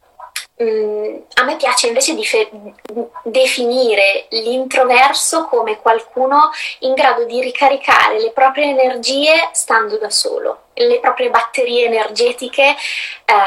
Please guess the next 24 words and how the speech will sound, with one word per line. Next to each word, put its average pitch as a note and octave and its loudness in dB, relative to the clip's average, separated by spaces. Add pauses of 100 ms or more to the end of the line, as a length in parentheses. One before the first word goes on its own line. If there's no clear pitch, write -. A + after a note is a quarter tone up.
(360)
nella D#4 0
propria E4+ 0
solitudine, A3 -4
che - -2
non D4 2
necessariamente A3 0
è G#3 -4
un G3 -8
sintomo F#3 -10 (280)
di G3 -14
negatività, F#3+ -6
mentre F#4 -4
invece E4 -2
l'estroverso - -2
è - -4
qualcuno F3+ -4
che F#3 -10
si - -2
ricarica D#4 -2
stando - -8
in - -14
mezzo - -10
alla - -12
gente. - -16